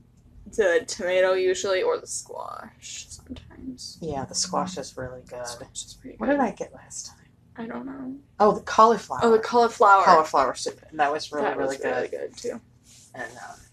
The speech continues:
Speaker 2: yeah, I've never had soup there that I didn't like. It's always really good, and the tacos are good. And then they have, um, grilled cheese, which are, have a lot of, you, a lot of different kinds of grilled cheese sandwiches
Speaker 1: Mm-hmm.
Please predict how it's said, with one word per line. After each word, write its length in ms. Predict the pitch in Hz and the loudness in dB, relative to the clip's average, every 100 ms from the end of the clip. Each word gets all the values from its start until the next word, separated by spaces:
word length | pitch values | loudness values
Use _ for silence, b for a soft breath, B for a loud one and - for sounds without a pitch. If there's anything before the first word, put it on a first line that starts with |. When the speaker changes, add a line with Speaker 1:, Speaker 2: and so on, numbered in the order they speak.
| _ - - - - | _ -20 -20 -20 -6
Speaker 2:
yeah, 160 | 156 | -4
I've 120 | 147 151 | -2 -4
never 200 | 139 143 | -4 -2
had 220 | 143 143 | -4 -6
soup 220 | 139 - | -10 -8
there 140 | 143 | -8
that 140 | 139 131 | -8 -8
I 100 | 123 | -8
didn't 280 | 123 120 127 | -10 -14 -14
like. 200 | 120 - | -16 -16
It's 200 | - - 143 | -20 -12 -8
always 320 | 127 123 - | -8 -10 -12
really 200 | 107 - | -18 -20
good, 140 | - - - | -20 -20 -20
and 80 | 131 | -20
the 80 | |
tacos 500 | 127 - - 135 131 131 | -12 -10 -10 -12 -16 -16
are 60 | - | -12
good. 100 | 131 | -10
And 140 | 131 135 | -8 -6
then 220 | 127 123 b b b - | -8 -10 b b b -6
they 100 | 143 | -4
have, 340 | 139 127 123 - | -2 -2 -4 -8
um, 360 | 131 117 113 _ _ _ _ - | -8 -8 -16 _ _ _ _ 0
grilled 300 | 156 143 - | 2 2 0
cheese, 600 | - 139 131 135 - 131 | -4 -4 -4 -4 -6 -8
which 400 | 123 - - - _ _ | -8 -8 -10 -14 _ _
are, 320 | 131 113 117 - - | -4 -4 -6 -14 -10
have 220 | - 143 | -4 -2
a 40 | 127 | 0
lot 280 | 117 120 | 0 0
of, 200 | 123 - - _ _ - | -2 -8 -18 _ _ -8
you, 180 | 139 - _ _ _ - | -8 -10 _ _ _ 0
a 80 | 151 | 4
lot 180 | 139 | 4
of 60 | 135 | 4
different 240 | 139 131 - | 2 -2 -4
kinds 380 | 143 127 120 123 | -2 -2 -2 -4
of 120 | 117 | -2
grilled 220 | 127 127 | -2 -2
cheese 240 | - 123 | -6 -8
sandwiches 600 | - - 220 220 - 202 | -8 -6 -4 -2 -2 -2
Speaker 1:
Mm-hmm. 120 | 196 | -4